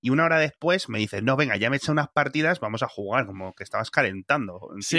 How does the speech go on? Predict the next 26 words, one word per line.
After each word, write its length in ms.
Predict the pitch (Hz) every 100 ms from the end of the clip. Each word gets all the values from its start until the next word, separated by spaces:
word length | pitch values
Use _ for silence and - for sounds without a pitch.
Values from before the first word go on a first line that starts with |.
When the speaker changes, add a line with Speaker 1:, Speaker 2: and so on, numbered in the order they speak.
| 175
Speaker 1:
fin. 80 |
Speaker 2:
bueno, 160 | 139 127
sobre 200 | 131 117
todo 280 | 117 117 135
viendo 240 | 139 147
qué 80 | 139
tal 180 | 107 101
estaba, 440 | - 156 170 139
cómo 200 | 123 123
lo 100 | 113
controlabas, 540 | 107 104 110 147 143 -
porque, 360 | 113 - 101 92
eh, 180 | 98 -
al 100 | 101
final 360 | 117 117 120
cuando 260 | 120 131 113
cualquier 340 | 117 104 135
juego 160 | 127 151
esto 160 | 147 160
es 100 | -
semicomplicado, 880 | 151 120 110 113 110 107 131 143 113
lo 120 | 101
ves 220 | 101 -
en 100 | 123
versión 320 | 113 - 131
online, 460 | 127 123 123 151